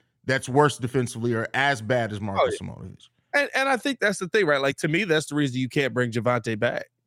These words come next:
Speaker 2: at the end of this.
Speaker 1: Yeah.
Speaker 2: That's the reason why this injury possibly could be his last time being in a Chicago Bulls jersey, because, um, you, you kinda have to insulate Billy from Billy. And,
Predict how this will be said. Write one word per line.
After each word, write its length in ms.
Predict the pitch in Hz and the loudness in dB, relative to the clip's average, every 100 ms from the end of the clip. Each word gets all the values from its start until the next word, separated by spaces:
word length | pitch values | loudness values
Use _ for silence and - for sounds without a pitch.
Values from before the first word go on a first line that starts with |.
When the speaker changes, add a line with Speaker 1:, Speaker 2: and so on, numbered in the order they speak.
| - | -4
Speaker 2:
at 140 | 117 107 | -2 0
the 120 | 120 | 0
end 120 | 113 | 0
of 80 | 101 | -2
this. 140 | 101 | -2
Speaker 1:
Yeah. 60 | 127 | -2
Speaker 2:
That's 100 | 139 - | -2 0
the 60 | |
reason 280 | 143 123 120 | 0 2 2
why 180 | 127 135 | 2 2
this 200 | 127 - | -2 -4
injury 560 | 131 123 127 131 113 - _ _ | -4 -4 0 0 0 -4 _ _
possibly 480 | - 135 123 - 127 | 0 0 0 -4 -2
could 240 | - 131 117 | 2 0 2
be 100 | 123 | 2
his 140 | 110 | 2
last 300 | 113 117 - | 2 2 2
time 200 | 127 117 | -2 0
being 160 | 120 117 | -2 -2
in 100 | 110 | -4
a 40 | |
Chicago 340 | - 120 113 | -4 -2 -2
Bulls 240 | 107 110 104 | -2 -4 -2
jersey, 380 | 117 139 120 107 | 0 0 -2 -6
because, 540 | 107 107 104 107 - _ _ _ - | -4 0 0 -2 -10 _ _ _ -2
um, 460 | 117 113 113 104 101 _ _ _ _ | 0 2 2 -2 -8 _ _ _ _
you, 300 | 120 135 120 - | 2 2 0 -4
you 200 | 120 113 | -2 -2
kinda 380 | - 131 131 127 | -2 0 0 0
have 260 | 127 127 | -2 -2
to 180 | 135 - | -2 2
insulate 600 | 131 120 135 131 131 110 | 0 0 0 2 2 0
Billy 300 | 120 131 127 | 0 2 0
from 240 | - 120 | 0 -2
Billy. 340 | 104 147 151 - _ _ - | 2 2 0 -8 _ _ -4
And, 260 | 113 110 | -4 -2